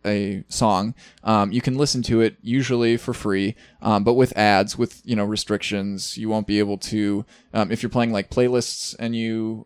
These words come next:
uh, are not subscribed to their, uh, subscription program, then, you know, you'll have less control over what order the songs are gonna come in, et cetera, et cetera. Um, but it's also, yeah, you can also spend money. Um, I think it, it's ten bucks a month,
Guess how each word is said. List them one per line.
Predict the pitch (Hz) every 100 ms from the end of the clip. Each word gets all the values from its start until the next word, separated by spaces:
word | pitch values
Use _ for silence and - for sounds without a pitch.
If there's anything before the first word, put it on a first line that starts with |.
| -
uh, | 110 101
are | 98
not | 113 -
subscribed | 113 - 117 104 104 107 - -
to | 120 110 107
their, | 104 104 101 101 123 -
uh, | 117 107
subscription | - 113 - 120 113
program, | 110 107 110 104 104
then, | 101
you | 104
know, | 101
you'll | 98 98 101 - - _
have | - 117
less | 117 107
control | 110 110 107 104 101
over | 101 101 98 - - 101
what | 110 113 -
order | 110 110
the | 107 110
songs | 104 104
are | 104
gonna | 104 107
come | 120 98
in, | 95 87
et | -
cetera, | - -
et | -
cetera. | - - - - - _
Um, | - 113 101 101 - _ -
but | 127
it's | 123
also, | 135 131 131 113
yeah, | 117 104 85 -
you | 113
can | - 123
also | 127 127 117 110 123 - -
spend | - 120 113
money. | 107 104 107 - _ -
Um, | 104 101 95 95 98
I | -
think | 110
it, | 98
it's | 104 -
ten | 123
bucks | 110 107
a | 107
month, | 104 104 -